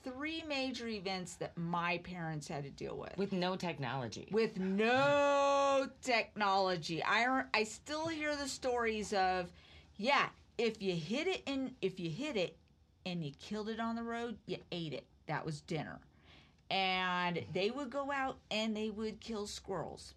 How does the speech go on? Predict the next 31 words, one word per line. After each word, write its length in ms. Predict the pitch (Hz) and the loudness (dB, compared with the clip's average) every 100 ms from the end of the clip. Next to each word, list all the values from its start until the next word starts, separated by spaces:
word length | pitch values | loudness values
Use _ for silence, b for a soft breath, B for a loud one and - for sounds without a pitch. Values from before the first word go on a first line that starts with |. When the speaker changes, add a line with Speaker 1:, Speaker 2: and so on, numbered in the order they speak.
| - | -6
Speaker 1:
because 580 | 208 220 202 180 170 - - | -6 -2 0 0 -2 -8 -6
food 680 | 208 220 233 254 262 269 302 B B B B B - | -4 -2 -4 -4 -4 -6 -10 B B B B B -8
you 140 | 220 202 | -2 2
know, 320 | 202 196 202 - | 4 4 2 2
and 280 | 247 240 | 0 0
so 300 | - 269 254 254 | -4 0 0 -2
to 300 | - 311 311 | -4 -2 -2
this 240 | 302 294 | -4 -6
day, 340 | - 294 302 285 | -4 -2 0 0
my 180 | 220 202 | 0 0
parents 500 | - 226 247 233 - | -2 -4 -4 -4 -8
still, 440 | - - 240 214 | -10 -2 -2 0
like, 320 | 180 170 156 | 0 -2 -4
you, 140 | 196 175 | -8 -8
when 160 | 185 185 | -8 -6
we 120 | 196 | -6
go 200 | 180 202 | -4 -4
visit 320 | 175 175 175 - | -4 -6 -8 -6
my 120 | 160 | -4
mom, 380 | 156 143 147 156 | -4 -2 -2 -4
the 60 | |
first 320 | 147 170 170 170 | -6 -6 -6 -6
thing 200 | 170 165 | -6 -4
you 100 | 147 | -4
ask 400 | 123 131 147 156 | -2 -2 -6 -8
when 100 | 156 | -6
you 120 | 151 | -6
open 240 | 135 156 | -6 -6
the 80 | 147 | -8
fridge 340 | - 139 127 | -6 -6 -4
is, 220 | 135 131 | -6 -6